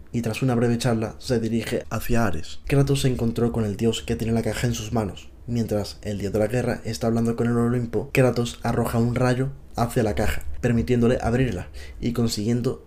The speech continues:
el poder necesario para matar a un dios.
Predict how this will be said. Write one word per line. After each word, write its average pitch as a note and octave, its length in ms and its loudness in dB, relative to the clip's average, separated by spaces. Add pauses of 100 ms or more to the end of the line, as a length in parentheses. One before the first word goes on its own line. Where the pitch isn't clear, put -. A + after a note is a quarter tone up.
(140)
el A2 200 2
poder G#2 380 2
necesario A#2 640 0 (240)
para F#2+ 220 -4
matar G2 320 -2
a G#2 60 -2
un G#2 140 -4
dios. - 360 -6